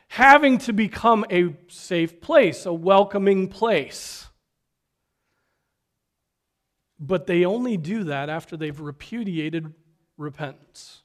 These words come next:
repudiated, denounced, denied, protected from repentance.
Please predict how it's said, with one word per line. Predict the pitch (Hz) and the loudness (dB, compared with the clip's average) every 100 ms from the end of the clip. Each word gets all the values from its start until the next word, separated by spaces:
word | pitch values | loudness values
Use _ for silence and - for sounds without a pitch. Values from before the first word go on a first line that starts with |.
| _ _ _ _ _ _ _ | _ _ _ _ _ _ _
repudiated, | 156 147 - - 233 208 160 127 123 127 | -16 -16 -12 -6 -4 -2 -4 -4 -10 -10
denounced, | 151 156 175 185 156 - - - _ _ _ _ _ | -6 -2 -2 -2 -4 -14 -20 -20 _ _ _ _ _
denied, | 139 170 175 185 196 190 156 135 113 - _ _ _ _ _ _ | -6 -2 2 4 4 4 0 -4 -10 -20 _ _ _ _ _ _
protected | - 190 - 262 - - 185 | -10 -10 -4 -4 -4 0 0
from | 143 - 226 220 160 147 156 - _ _ _ - | -2 -10 -2 0 0 -6 -12 -16 _ _ _ -10
repentance. | 160 156 165 165 139 _ - | -10 -8 -10 -10 _ _ -20